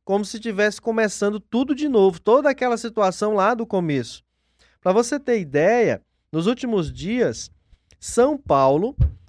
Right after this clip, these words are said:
registrou uma média móvel de mortes e de contaminação maior do que no início da pandemia.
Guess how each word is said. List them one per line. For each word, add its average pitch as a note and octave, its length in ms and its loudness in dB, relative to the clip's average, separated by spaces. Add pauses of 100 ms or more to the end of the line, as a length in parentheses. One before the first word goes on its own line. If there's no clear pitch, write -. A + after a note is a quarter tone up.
registrou A3+ 960 2
uma G3 180 2
média A3+ 460 2
móvel E3+ 500 4
de C#3+ 160 -6
mortes D#3+ 720 0 (500)
e E3+ 120 0
de F#3+ 140 -2
contaminação F#3+ 920 0 (200)
maior G3+ 1040 4 (220)
do B3 200 2
que B3 260 4
no C4 120 -2
início C#4 600 -2
da F3 120 2
pandemia. C3+ 560 -4